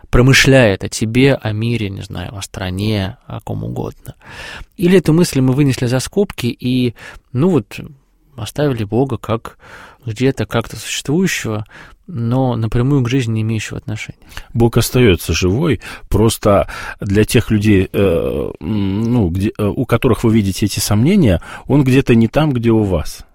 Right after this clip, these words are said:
Speaker 2: Вот и всё. Я же говорю, м, локации меняются, меняются интерпретации, но те же самые экзистенциальные вопросы, они остаются, что две тысячи лет назад, что сейчас. Просто они уже в иных несколько сферах.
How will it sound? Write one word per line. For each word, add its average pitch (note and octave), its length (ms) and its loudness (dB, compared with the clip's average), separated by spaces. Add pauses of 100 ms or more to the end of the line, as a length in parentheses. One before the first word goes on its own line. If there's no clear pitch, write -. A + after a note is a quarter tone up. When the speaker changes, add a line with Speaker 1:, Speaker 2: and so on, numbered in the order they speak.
(100)
Speaker 2:
Вот G#2 280 -2
и B2+ 40 4
всё. F#2+ 220 2
Я G2 160 4
же B2 100 0
говорю, C#3+ 320 4
м, D2+ 500 -6 (340)
локации A#2+ 720 2
меняются, A2+ 800 2
меняются D#3+ 560 4
интерпретации, A#2+ 1000 2
но A2+ 300 2 (240)
те E3+ 240 4
же A#2+ 140 2
самые G#2 440 2
экзистенциальные G2 840 2
вопросы, G2 500 0
они G#2+ 200 2
остаются, A#2 580 0
что - 220 -2 (340)
две C#3 240 4
тысячи C#3 320 -2
лет A#2+ 300 0
назад, G#2+ 440 0
что - 240 -2
сейчас. - 640 -4 (380)
Просто A2+ 320 0
они B2+ 360 6
уже F#3 220 4
в C3+ 160 2
иных E3+ 300 2
несколько G#3 500 0
сферах. C#3+ 560 0